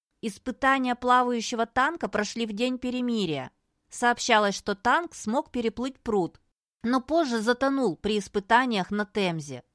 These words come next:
На том работа и прервалась. В С С С Р в тысяча девятьсот двадцать четвертом году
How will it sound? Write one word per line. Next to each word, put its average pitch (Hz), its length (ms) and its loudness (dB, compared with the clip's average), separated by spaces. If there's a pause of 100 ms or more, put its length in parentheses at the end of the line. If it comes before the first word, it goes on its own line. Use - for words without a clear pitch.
На 202 140 -2
том 330 260 0
работа 214 400 2
и 196 60 0
прервалась. 180 800 -2 (920)
В 196 160 0
С - 100 -10
С 233 240 -4
С - 160 -12
Р 349 280 0
в - 120 -20
тысяча 254 380 -6
девятьсот 247 500 -2
двадцать 240 360 0
четвертом 233 600 -2
году 226 400 -4